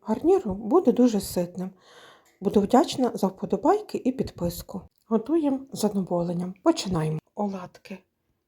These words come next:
з печінки свинячої в сметанковому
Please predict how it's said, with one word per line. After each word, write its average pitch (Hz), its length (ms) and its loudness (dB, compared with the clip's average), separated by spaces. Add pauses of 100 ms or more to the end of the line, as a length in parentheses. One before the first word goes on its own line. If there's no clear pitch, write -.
з - 80 -20
печінки 359 680 -6
свинячої 254 960 -8 (1080)
в - 60 -20
сметанковому 233 1120 -2